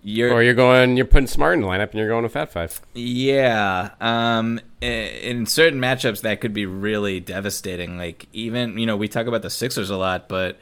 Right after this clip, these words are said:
Speaker 1: if you're, like, the Raptors, they'll just play Gasol and Ibaka together, and they know how to do that, and they can play Siakam at the three, and then all of a sudden, you're like, "Okay, what are we doing?" So,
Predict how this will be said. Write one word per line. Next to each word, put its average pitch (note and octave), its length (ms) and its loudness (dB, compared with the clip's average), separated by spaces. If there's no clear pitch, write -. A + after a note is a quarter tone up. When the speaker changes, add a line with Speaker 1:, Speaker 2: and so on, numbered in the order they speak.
Speaker 1:
if - 100 -18
you're, C3+ 120 2
like, D3 180 0
the G2 120 -4
Raptors, F#2+ 840 -4
they'll A#2+ 120 -2
just E3 180 -10
play C3 200 -2
Gasol A2 640 -4
and F2+ 80 -8
Ibaka F#2+ 460 -6
together, F2+ 600 -4
and F#2 180 -8
they A#2 80 -2
know A#2 180 0
how A#2 80 0
to F#2 100 -2
do G2 240 -6
that, D#2+ 320 -4
and G2+ 100 -6
they A2+ 60 -2
can A#2+ 140 -6
play A#2 180 -4
Siakam G2+ 540 -6
at F#2 100 -10
the F2+ 100 -14
three, G2+ 520 -6
and F#2+ 140 -8
then A2 80 -4
all G#2+ 140 -2
of G2+ 60 -6
a F#2+ 60 -4
sudden, F#2 500 -6
you're G2+ 160 -6
like, F#2 560 -8
"Okay, F#2 500 -10
what F#2 320 -8
are F#2 100 -8
we F2+ 120 -8
doing?" A2 420 -6
So, C3 640 4